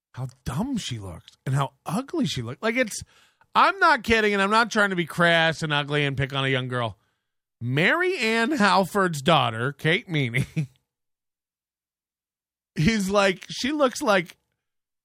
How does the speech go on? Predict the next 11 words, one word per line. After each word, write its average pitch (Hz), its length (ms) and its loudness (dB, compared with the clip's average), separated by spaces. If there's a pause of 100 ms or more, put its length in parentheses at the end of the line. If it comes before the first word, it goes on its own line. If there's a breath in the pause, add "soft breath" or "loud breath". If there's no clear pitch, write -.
(1040)
it 240 160 -2
just, 339 300 0 (680)
doesn't 359 420 4
it 320 80 -2
look 240 180 2
like 220 220 4 (400)
cosmetic 175 560 0
surgery 170 480 0
gone 165 440 2 (180)
completely 165 760 -2
awry? 196 800 2